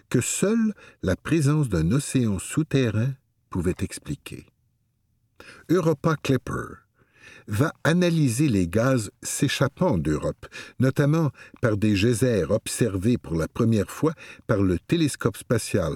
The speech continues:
Hubble en deux mille treize. Les ingrédients essentiels à la vie existent fort probablement sur Europe, a indiqué la directrice scientifique adjointe de la mission, Bonnie Buratti,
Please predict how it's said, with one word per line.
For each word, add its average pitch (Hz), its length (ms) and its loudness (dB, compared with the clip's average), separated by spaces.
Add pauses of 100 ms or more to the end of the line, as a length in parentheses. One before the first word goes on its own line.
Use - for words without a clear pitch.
(100)
Hubble 131 520 2 (420)
en 85 160 -2
deux 104 180 0
mille 101 180 0
treize. - 800 -10 (1000)
Les 113 200 2
ingrédients 139 480 2
essentiels 82 640 -2
à 76 80 0
la 76 140 2
vie 95 220 0 (320)
existent 110 600 0
fort 120 300 -2
probablement 98 720 0
sur - 400 -4
Europe, 76 420 -4 (340)
a 98 240 -4
indiqué 120 560 2
la 73 140 0
directrice 101 720 -2
scientifique 131 680 -2
adjointe 92 460 0
de 82 160 0
la 92 140 2
mission, 90 500 0 (340)
Bonnie 156 420 2
Buratti, 123 720 0